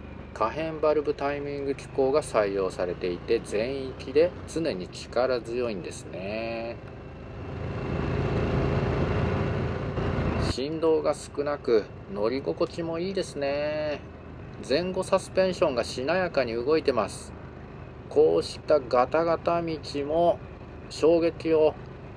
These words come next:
うまく吸収して逃がしてくれますね。ハンドリングも軽快ですね。従来の空冷スポーツスターはステアリングヘッドが高く、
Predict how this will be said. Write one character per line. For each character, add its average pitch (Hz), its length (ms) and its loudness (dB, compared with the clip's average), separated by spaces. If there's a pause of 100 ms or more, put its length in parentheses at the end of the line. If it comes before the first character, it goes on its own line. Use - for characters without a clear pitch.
う 143 100 0
ま 165 140 6
く - 100 -10
吸 131 280 0
収 156 260 2
し - 160 -8
て 139 140 -2
逃 135 140 -2
が 151 120 0
し - 140 -10
て 151 100 2
く 131 100 -2
れ 117 100 2
ま 120 120 -4
す - 140 -10
ね。 123 600 -4 (2000)
ハ 113 120 2
ン 135 120 -4
ド 147 100 4
リ 139 120 0
ン 135 120 -4
グ 135 100 -4
も 135 140 -2
軽 127 300 -2
快 135 260 -2
で 139 100 -2
す - 120 -10
ね。 107 540 -4 (600)
従 208 260 4
来 170 200 6
の 113 120 -4
空 139 280 0
冷 147 180 4
ス - 180 -14
ポ 139 140 2
ー 139 40 0
ツ 135 140 -8
ス - 180 -14
タ 139 100 4
ー 131 100 8
は 104 240 4 (400)
ス - 180 -14
テ 175 160 6
ア 185 120 10
リ 190 120 0
ン 185 60 -4
グ 180 100 0
ヘ 175 140 0
ッ 175 40 -8 (100)
ド 123 100 2
が - 160 2
高 117 340 0
く、 - 160 -10